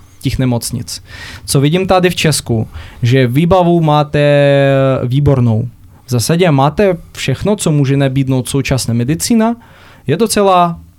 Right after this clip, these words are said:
jakoby, přístupný nebo dostupný v Česku. Jenže není to úplně tak, protože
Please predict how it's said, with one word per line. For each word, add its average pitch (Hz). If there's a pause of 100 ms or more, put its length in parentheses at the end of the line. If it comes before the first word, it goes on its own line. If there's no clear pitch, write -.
(140)
jakoby, 127 (680)
přístupný 170
nebo 127
dostupný 131
v -
Česku. - (360)
Jenže 180
není 185
to 175
úplně 160
tak, -
protože 151